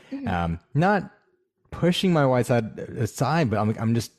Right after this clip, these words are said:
Speaker 2: tired of it. I'm like, "I already kinda know it. I get it." It's like, that's a, that's the, that's, like, a, an American norm of Christmas and Easter and Christianity and Catholicism. But,
Speaker 1: Mm.
Speaker 2: like, I really wanted to learn more that I didn't know. My dad doesn't know. My grandmother kinda teaches me.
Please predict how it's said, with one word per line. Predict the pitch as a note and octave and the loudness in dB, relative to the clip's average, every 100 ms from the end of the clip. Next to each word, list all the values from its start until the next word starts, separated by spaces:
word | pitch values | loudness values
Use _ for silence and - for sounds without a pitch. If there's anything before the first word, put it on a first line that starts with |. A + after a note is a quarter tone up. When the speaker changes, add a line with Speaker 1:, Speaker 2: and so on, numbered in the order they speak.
| _ | _
Speaker 2:
tired | - F2+ F#2+ A2+ | -8 -4 -2 0
of | C3+ | 0
it. | D3+ F3 D#3 - | 2 0 -2 -2
I'm | |
like, | G2+ F#2+ | -2 0
"I | |
already | G2 G#2 | 0 -2
kinda | F2+ F#2 | -2 -4
know | E2 F2 G#2 A#2 | -2 -2 0 0
it. | |
I | G2+ | 0
get | E2 G2+ A2+ | -2 0 2
it." | A#2 | 0
It's | - | 0
like, | G2+ - | -4 -4
that's | G2+ | -4
a, | A#2 - | -4 -6
that's | - A#2 | -4 -2
the, | - A2+ G#2+ | -2 -2 -2
that's, | G#2+ G2 | -4 -4
like, | G2+ | -4
a, | F2 D#2+ - - - A#2 | -4 -6 -12 -20 -12 -4
an | |
American | G#2+ G2+ F#2+ G2+ G#2+ A2 G2 | 0 2 2 0 0 0 2
norm | F#2 F#2+ G#2+ | 2 0 0
of | G#2 F2 - | 0 -4 -10
Christmas | - F#2 F2+ A2+ G2+ | -8 -6 -2 -2 -2
and | G2+ | -4
Easter | F2+ F#2+ - G#2+ | -4 -6 -2 -2
and | G#2 F2+ - | 0 -2 -6
Christianity | - G2+ - F2+ F#2 G#2 G#2+ | -6 -6 -4 -4 0 0 2
and | G2 F2 | 0 -2
Catholicism. | F#2 - F#2 G#2+ A2+ G#2 A2+ A#2 - - - - | -4 -4 -4 -2 -2 0 2 0 -2 -18 -20 -6
But, | A2 | 0
Speaker 1:
Mm. | A2 | 0
Speaker 2:
like, | G#2 G2+ - - _ | 0 -4 -12 -20 _
I | A#2 | -2
really | A#2+ A#2 | 2 2
wanted | A2 G#2 | 2 2
to | |
learn | G2 G2+ | 2 2
more | F#2+ F#2+ | 2 0
that | F2+ F2 - - | 0 -4 -6 -4
I | G2+ | 0
didn't | G#2 F#2+ | 0 0
know. | E2 E2 E2 | -4 -8 -8
My | E2+ | -6
dad | A2 G#2+ G#2 | -2 0 0
doesn't | F2+ D#2+ | -2 -6
know. | D#2+ E2 | -10 -10
My | F2 | -10
grandmother | - F#2 G2+ F#2 | -6 -2 0 0
kinda | F2+ - G#2 G2+ | -2 -2 0 -2
teaches | - E2+ D2 | -4 -10 -8
me. | E2 E2 | -8 -8